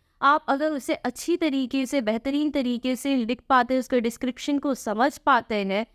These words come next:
तो फिर आसानी से आप इन क्वेश्चंस के आंसर जो होते हैं टिक कर सकते हैं।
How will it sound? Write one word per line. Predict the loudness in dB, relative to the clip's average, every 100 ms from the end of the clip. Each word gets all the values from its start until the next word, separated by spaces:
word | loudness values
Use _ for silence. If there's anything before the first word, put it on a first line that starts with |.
| _ _
तो | -2
फिर | 0 -2 -4 0
आसानी | 0 0 0 2 0
से | -2 -4
आप | 0 2 2 -2 -4
इन | -2 0 -2
क्वेश्चंस | -2 -2 -2 -4 -4 -4 -4
के | -2 -2
आंसर | 0 0 0 -2 -2 0
जो | 0
होते | 0 0 -2
हैं | -2 -2 0
टिक | -2 0
कर | 0 0
सकते | -2 -14 -12
हैं। | -14